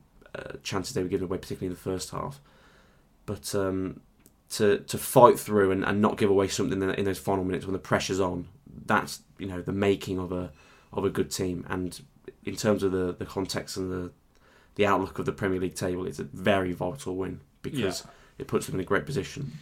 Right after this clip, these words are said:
Speaker 2: It, it, re-, it really does, and, uh, we're gonna come on to that in a little bit. Uh, we'll do a little segment on, on, on some of the, some of the bench players as well, and, and, and what impact they had, um, after, after we discuss, uh, the, the, the main starters in the game.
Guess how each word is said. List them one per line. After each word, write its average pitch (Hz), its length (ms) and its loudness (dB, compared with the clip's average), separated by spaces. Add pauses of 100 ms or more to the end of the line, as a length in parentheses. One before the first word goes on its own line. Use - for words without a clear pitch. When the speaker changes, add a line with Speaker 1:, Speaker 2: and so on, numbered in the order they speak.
(260)
Speaker 2:
It, 165 200 -8
it, 160 80 -10
re-, 165 180 0
it 170 240 -2
really 170 260 6
does, 107 360 -2
and, 120 260 4
uh, 123 320 6
we're 135 140 0
gonna 131 80 2
come 156 160 2
on 135 100 4
to - 80 -2
that 117 120 0
in 113 60 0
a 110 40 0
little 117 360 -2
bit. 117 300 -2
Uh, 113 180 2
we'll 110 100 0
do 117 80 0
a - 20 0
little 123 160 -2
segment 120 340 -2
on, 117 100 -2
on, 123 200 0
on 120 120 0
some 143 140 -2
of 123 80 2
the, 123 60 -2
some 143 140 0
of 127 40 2
the 117 60 2
bench 165 340 4
players 113 300 -2
as 107 100 -6
well, 131 240 4
and, 113 160 0
and, 117 220 0
and 120 140 2
what 131 120 2
impact 120 260 0
they 127 160 6
had, 117 220 4
um, 113 160 2 (300)
after, 147 340 8 (200)
after 127 220 -2
we 123 120 4
discuss, - 400 -4
uh, 113 200 0
the, 113 120 -4
the, 113 160 -4
the 110 100 -4
main 117 300 2
starters 113 520 -2
in 107 60 -4
the 104 80 -4
game. 104 280 -6